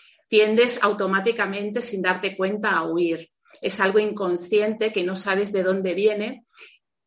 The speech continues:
y muchas veces es muy difícil porque es el único modo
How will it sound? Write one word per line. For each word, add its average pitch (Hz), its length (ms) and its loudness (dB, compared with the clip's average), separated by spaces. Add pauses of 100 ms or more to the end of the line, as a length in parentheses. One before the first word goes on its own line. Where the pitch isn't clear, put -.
(240)
y 208 580 0
muchas 226 380 0
veces 233 400 2
es 208 160 -4
muy 226 320 0
difícil 247 680 -4
porque 185 680 -2 (760)
es 226 340 0
el 220 200 6
único 247 340 4
modo 233 640 -2